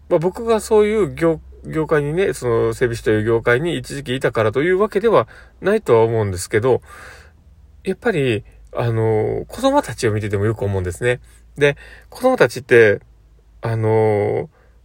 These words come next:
動画とかそういうのってすごく、うん、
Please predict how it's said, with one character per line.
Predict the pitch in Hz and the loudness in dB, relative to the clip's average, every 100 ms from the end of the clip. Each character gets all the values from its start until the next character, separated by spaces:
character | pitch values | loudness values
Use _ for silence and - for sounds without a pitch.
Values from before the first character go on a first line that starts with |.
| _ _ _ _ _ | _ _ _ _ _
動 | 147 147 | 4 4
画 | 175 208 | 6 2
と | 113 | 0
か | 92 117 104 | 0 0 0
そ | 101 | 0
う | 143 | -2
い | |
う | |
の | 107 | -4
っ | |
て | 92 | -6
す | 101 | -8
ご | 147 151 | -4 -4
く、 | 120 101 - - - _ - - _ _ _ _ - - - | 0 0 0 -10 -20 _ -20 -20 _ _ _ _ -20 -20 -20
う | - | -10
ん、 | 123 113 | -8 -8